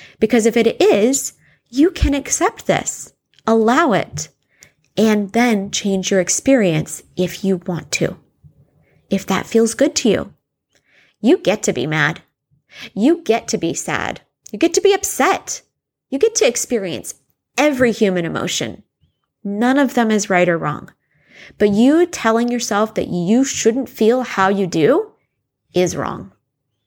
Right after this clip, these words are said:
And your body knows it too. That's why it feels so painful to believe a lie.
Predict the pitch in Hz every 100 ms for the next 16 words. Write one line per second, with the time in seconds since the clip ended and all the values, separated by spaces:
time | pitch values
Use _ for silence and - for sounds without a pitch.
0 | _ _ - - 190 214 214 202 214 196
1 | 160 170 - - - 170 - _ _ _
2 | _ - - 214 - - 269 - - 214
3 | - - 214 233 - 185 143 190 254 269
4 | 190 185 175 180 170 156 - -